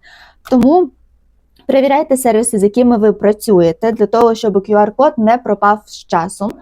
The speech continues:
Бо в мене навіть була така ситуація, коли я в музеї хотіла прослухати, як звучить музичний інструмент, відсканувала Q R-код, а замість того мене просто перекинуло на сайт,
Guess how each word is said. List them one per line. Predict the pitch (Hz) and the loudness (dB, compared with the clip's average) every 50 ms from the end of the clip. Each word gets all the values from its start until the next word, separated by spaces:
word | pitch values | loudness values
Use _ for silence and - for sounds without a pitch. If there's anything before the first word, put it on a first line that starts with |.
| - - - - - - - | -20 -20 -20 -20 -20 -12 -4
Бо | 214 226 233 233 233 | 0 2 2 2 2
в | - 240 | 0 0
мене | 226 226 226 240 240 | -2 -2 0 0 0
навіть | 214 208 208 202 190 | 0 0 0 0 -2
була | 196 - 185 190 | 0 0 0 0
така | 196 - - 175 196 | -2 -2 -6 -6 -6
ситуація, | - 175 - 202 196 220 - - 202 | -6 -4 -2 -2 -2 -2 -2 -4 -4
коли | 190 - 185 185 180 | -2 0 2 2 2
я | 170 160 | 2 0
в | |
музеї | 165 175 175 - 233 285 262 | -4 -6 -4 -2 -2 -2 -2
хотіла | 262 - - - 208 196 180 | -4 -4 -2 0 0 0 0
прослухати, | 190 - 202 208 - 226 214 - 185 - 180 | -2 -4 -6 -4 -4 -4 -4 -4 -4 -2 0
як | 175 175 175 180 | 0 0 0 -2
звучить | - - 202 190 - - 185 180 180 - - - 156 175 | -4 -8 -8 -6 -2 0 0 0 0 -2 -6 -6 -4 -2
музичний | 214 202 190 202 190 190 - - 185 | 0 0 0 0 0 -2 -2 -4 -4
інструмент, | 185 - - 202 190 196 262 320 339 - | -4 -4 -6 -6 -4 -2 -2 -2 -2 -6
відсканувала | 208 - - 196 202 208 214 214 196 190 | -8 -6 -2 0 0 2 2 2 0 0
Q | 190 190 - 196 190 - | -2 -2 0 0 0 0
R-код, | 240 - - 311 359 359 - | 0 -2 0 -2 -2 -2 -4
а | 226 | -4
замість | 226 202 202 220 - | -2 -2 -2 -2 -2
того | 269 285 285 | -2 -2 -2
мене | 247 208 202 202 | -2 -2 -4 -4
просто | 202 - 311 302 - 240 | -4 -4 -4 -4 -6 -6
перекинуло | - 214 208 214 240 220 214 202 202 196 | -4 -2 -2 -2 0 0 0 0 0 0
на | 190 190 196 | 0 -2 -4
сайт, | 202 - - 185 196 208 - | -4 -2 -2 -2 -2 -2 -4